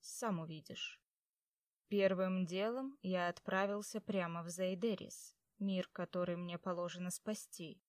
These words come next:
Надо было внимательно изучить обстановку на месте, а то теория теорией, но по факту всё может оказаться куда хуже. К сожалению, так и вышло. До того я знал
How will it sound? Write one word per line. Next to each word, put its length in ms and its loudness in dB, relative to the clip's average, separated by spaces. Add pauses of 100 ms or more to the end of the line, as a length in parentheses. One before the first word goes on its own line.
(380)
Надо 320 6
было 240 4
внимательно 840 0
изучить 440 -6
обстановку 720 -2
на 140 2
месте, 560 -2 (300)
а 120 6
то 180 4
теория 600 4
теорией, 800 -2 (100)
но 180 4
по 200 0
факту 400 -4
всё 240 -2
может 320 0
оказаться 520 -2
куда 360 -2
хуже. 440 -4 (460)
К 60 -18
сожалению, 800 0 (460)
так 280 -4 (120)
и 100 2
вышло. 500 -4 (580)
До 240 6
того 360 10
я 160 10
знал 400 2